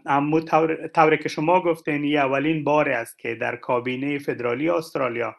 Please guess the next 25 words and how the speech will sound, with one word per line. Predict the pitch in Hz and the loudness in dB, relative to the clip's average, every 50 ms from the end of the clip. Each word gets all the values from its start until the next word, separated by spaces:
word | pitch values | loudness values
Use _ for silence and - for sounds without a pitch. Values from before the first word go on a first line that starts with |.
| _ _ - - _ _ _ | _ _ -20 -20 _ _ _
شمار | - - - - - 151 139 143 147 156 156 151 151 143 135 | -12 -12 -8 -4 -4 -2 0 2 2 2 4 4 2 2 0
زیاد | 123 120 139 147 147 147 143 139 | 0 0 0 2 2 2 0 -2
زنان | 120 127 123 123 139 156 156 | -2 -2 -4 -2 -2 -2 -2
حضور | 147 156 143 131 143 151 147 | -2 -4 -4 -2 -2 -4 -2
دارند. | 147 156 156 160 175 190 208 226 - _ _ _ _ _ _ _ _ - | -2 -2 -2 -2 -2 -4 -6 -8 -12 _ _ _ _ _ _ _ _ 0
اه، | 135 131 135 135 131 - | 2 2 2 2 0 0
آقای | 147 135 131 - - 165 151 | 0 0 0 0 2 4 4
البنیزی، | 151 143 139 135 139 135 143 151 156 156 143 139 151 147 143 139 139 139 - | 4 4 4 2 0 2 2 2 0 0 0 -2 -2 0 0 0 -2 -2 -4
اه، | 151 131 127 127 127 120 | -4 -2 0 0 0 0
گفت | 117 143 151 156 156 - _ _ | 0 0 0 0 -2 -6 _ _
که | - 147 | -4 -2
این | 143 139 139 139 143 143 143 151 160 160 151 143 | 0 0 0 -2 -4 -4 -2 -2 -2 -2 -4 -4
بیشترین | 127 131 131 127 - - - 135 127 151 175 170 165 | -4 -4 -4 -6 -8 -6 -4 -4 -2 -2 -2 -4 -4
تعداد | 170 156 135 131 135 135 139 131 127 | -4 -4 -4 -2 -2 -2 -2 -2 -4
زنان | 123 117 123 123 135 143 143 143 | -6 -4 -4 -2 0 0 0 0
است | 131 127 123 - - | -2 -4 -6 -8 -12
که | - - | -16 -8
تا | - 131 113 | -4 -4 -4
اکنون | 113 - - 143 143 135 113 104 - _ _ _ _ _ _ _ - | -4 -2 -2 -2 -2 -2 -2 -6 -10 _ _ _ _ _ _ _ 0
در | 127 123 123 | 2 2 2
کابینهٔ | 123 - - 123 120 127 131 139 143 143 135 - _ _ - | 2 0 0 0 0 0 0 0 -2 -2 -4 -6 _ _ -6
استرالیا | 127 120 - - 127 117 117 120 123 123 - | -6 -6 -2 -2 0 0 0 0 0 -2 -2
خدمت | - - 117 110 120 143 - - | -4 -6 -6 -2 -2 -2 -2 -2
کرده | - 131 104 101 107 | -2 -2 -2 -2 -2
است. | 113 143 151 - _ _ | -4 -4 -4 -8 _ _